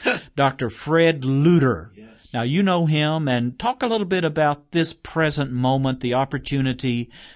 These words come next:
Speaker 1: that we have as a people of God to be faithful in this regard.
Speaker 2: Well, I couldn't be more happy that Fred Luter was elected our president. I know him. We've preached together on conferences.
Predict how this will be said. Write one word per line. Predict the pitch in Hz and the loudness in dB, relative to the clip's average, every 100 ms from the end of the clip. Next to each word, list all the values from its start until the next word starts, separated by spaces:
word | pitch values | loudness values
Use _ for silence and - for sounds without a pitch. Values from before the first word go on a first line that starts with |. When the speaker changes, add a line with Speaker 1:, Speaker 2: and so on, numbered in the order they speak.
| - | -8
Speaker 1:
that | 113 120 | -6 -2
we | 143 160 | 0 0
have | 143 127 123 123 120 - | 0 0 0 -4 -6 -8
as | 120 113 113 104 | -4 -4 -4 -6
a | 123 | -6
people | - 147 143 127 | -2 -2 0 -4
of | 120 | -4
God | 123 110 104 101 101 - - - | -4 -2 0 -2 -6 -16 -20 -10
to | 131 | -4
be | 127 | -2
faithful | 127 - 156 143 - 110 | -2 0 0 0 -6 -4
in | 110 110 | -2 -2
this | 107 - | -4 -4
regard. | 104 104 101 90 82 107 _ | -6 -2 -2 -2 -8 -16 _
Speaker 2:
Well, | 127 | 0
I | 139 | 2
couldn't | 143 165 139 | 2 2 2
be | 139 | 0
more | 127 131 113 | 2 4 2
happy | 113 135 - 107 | 2 0 0 -4
that | 101 110 | -4 -6
Fred | - 131 110 | -6 -4 -4
Luter | 120 117 104 | -4 -4 -4
was | 110 101 | -6 -6
elected | 104 110 110 107 | -4 -6 -6 -6
our | 95 85 | -6 -6
president. | - 113 90 98 101 | -6 -6 -6 -8 -8
I | 98 | -8
know | 95 113 120 | -4 0 0
him. | 123 | 0
We've | 120 101 98 | -4 -6 -6
preached | - 131 - - | -6 -6 -6 -8
together | 117 107 117 | -6 -6 -6
on | 101 98 | -8 -8
conferences. | - 120 101 110 - 117 92 | -8 -8 -8 -12 -10 -10 -10